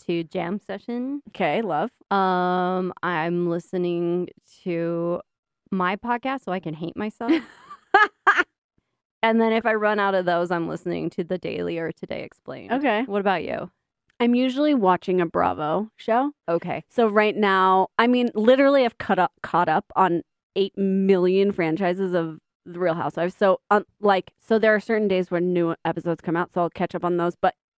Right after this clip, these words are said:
Speaker 2: I also recently started Summer House, so I'm in season two of Summer House.
Speaker 1: Are you enjoying it?
Speaker 2: Yeah, it's great.
Speaker 1: Okay. I'm almost caught up on Vanderpump Rules, and I
Speaker 2: Oh
Speaker 1: need
Speaker 2: my
Speaker 1: my
Speaker 2: gosh.
Speaker 1: next
Speaker 2: I
Speaker 1: thing.
Speaker 2: Yeah. I loved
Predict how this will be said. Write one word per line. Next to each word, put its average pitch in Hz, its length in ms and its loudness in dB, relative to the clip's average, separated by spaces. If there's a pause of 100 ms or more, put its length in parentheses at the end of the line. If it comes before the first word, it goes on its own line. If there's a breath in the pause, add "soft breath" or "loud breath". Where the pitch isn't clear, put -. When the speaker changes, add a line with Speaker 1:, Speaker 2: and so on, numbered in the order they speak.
(380)
Speaker 2:
I 170 260 2
also 202 340 0
recently 180 380 -6
started - 360 -10
Summer 175 260 -6
House, 214 260 -4 (160)
so 202 80 -4
I'm 185 120 0
in 175 80 -4
season 165 260 -8
two 160 120 -10
of - 100 -20
Summer 147 200 -16
House. - 180 -20 (1700)
Speaker 1:
Are 233 100 -4
you 226 220 -6
enjoying 180 420 -10
it? - 100 -20 (460)
Speaker 2:
Yeah, 185 160 -4 (260)
it's - 80 -20
great. 185 200 -10 (280)
Speaker 1:
Okay. 170 280 -18 (120)
I'm 202 380 -2 (180)
almost 220 380 -2
caught 202 180 -4
up 196 160 -8
on 185 140 -4
Vanderpump 170 500 -10
Rules, 147 320 -14
and 165 180 -10
I 180 40 -12
Speaker 2:
Oh 208 140 -4
Speaker 1:
need 185 60 -4
Speaker 2:
my 160 100 -4
Speaker 1:
my - 20 -8
Speaker 2:
gosh. 160 300 -10
Speaker 1:
next - 360 -20 (180)
Speaker 2:
I 196 100 -4 (180)
Speaker 1:
thing. - 260 -16 (140)
Speaker 2:
Yeah. 139 340 -10 (800)
I 262 140 4
loved 233 340 2